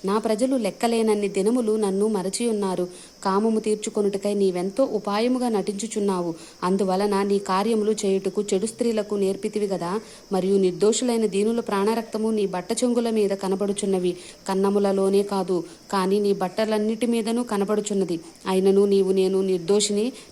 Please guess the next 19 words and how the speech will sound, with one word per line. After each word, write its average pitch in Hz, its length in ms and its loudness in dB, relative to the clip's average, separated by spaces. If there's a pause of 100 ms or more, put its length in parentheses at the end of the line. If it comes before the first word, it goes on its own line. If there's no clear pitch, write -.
నిశ్చయముగా 226 500 0
ఆయన 214 220 4
కోపము 208 420 0
నా 208 140 2
మీద 202 220 2
నుండి 226 240 -2
తొలగిపోయినని" 208 760 0
చెప్పుకొనుచున్నావు. 196 880 0 (280)
ఇదిగో, 185 380 2 (280)
పాపము 214 360 0
చేయలేదని 214 640 2
నీవు 202 220 2
చెప్పిన 196 400 -2
దాన్ని 220 240 0
బట్టి 196 300 -2
నీతో 208 340 0
నాకు 214 240 0
వ్యాజ్యము 190 460 0
కలిగినది. 190 520 -2